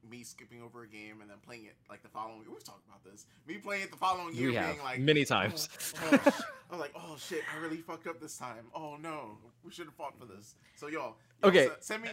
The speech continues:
Speaker 1: send me y'all recommendations, and also listeners, if, if, if there's something that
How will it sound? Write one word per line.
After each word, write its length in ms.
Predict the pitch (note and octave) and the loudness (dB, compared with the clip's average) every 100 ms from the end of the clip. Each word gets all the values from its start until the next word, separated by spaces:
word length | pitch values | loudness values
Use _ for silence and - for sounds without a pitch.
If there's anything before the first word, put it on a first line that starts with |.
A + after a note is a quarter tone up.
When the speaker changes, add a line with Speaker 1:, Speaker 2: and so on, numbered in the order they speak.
| - - | -10 -6
Speaker 1:
send 200 | A#3 C4+ | -4 -2
me 60 | |
y'all 160 | C4 B3+ | -2 0
recommendations, 560 | A3+ G#3 G3 D#3 D3+ D3+ - | -4 -8 -8 -8 -6 -6 -6
and 100 | F3+ | -4
also 360 | G3 G#3+ G3 D3+ D3 | -2 -2 -6 -10 -10
listeners, 580 | F3+ E3 C3+ G#2 - - _ - | -10 -10 -12 -14 -18 -20 _ -10
if, 140 | D#3 D#3 | -10 -6
if, 320 | D#3+ C3+ - | -8 -8 -12
if 140 | D3+ B2+ | -12 -10
there's 160 | F3 | -8
something 260 | F3+ F3 E3 | -8 -10 -10
that 140 | C#3 | -10